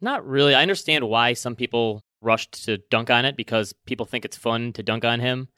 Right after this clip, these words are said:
It's funny because a lot of people in tech think they're being contrarian by being anti-Scott Galloway,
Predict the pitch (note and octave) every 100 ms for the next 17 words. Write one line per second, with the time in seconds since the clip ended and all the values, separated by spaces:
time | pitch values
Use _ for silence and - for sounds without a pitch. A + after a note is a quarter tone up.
0 | _ _ _ C#3+ - G3 D3 C#3 D3 F3
1 | F3 D3+ - D3 - - B2+ A#2+ A2+ A#2+
2 | A2+ - C3 C3+ A#2+ G#2+ G2 G#2 G#2+ A#2
3 | A2+ A2 - G#2 G2+ G2+ G2 F2